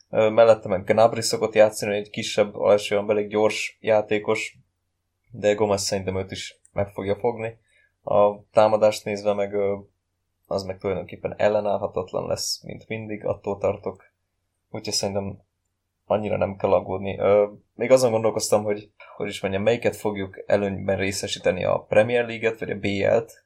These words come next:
mert hogyha akkor tájt kellene rotálni, akkor nyilván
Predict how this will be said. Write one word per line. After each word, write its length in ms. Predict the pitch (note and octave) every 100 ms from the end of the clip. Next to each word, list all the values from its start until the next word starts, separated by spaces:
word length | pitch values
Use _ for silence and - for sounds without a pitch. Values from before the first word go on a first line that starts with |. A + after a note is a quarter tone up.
| _
mert 160 | G2+ G2
hogyha 640 | G2+ - G2+ G2 G2+ A2 _ _ _ _ - -
akkor 360 | - - G#2
tájt 380 | - G2 F#2 - _ _ _ _ _ _ _ _ _ _ _ -
kellene 380 | G#2 G2+ G2+
rotálni, 440 | F#2+ G2+ G#2 A2 G#2+
akkor 180 | - G#2
nyilván 440 | G#2+ G2+ G2 G2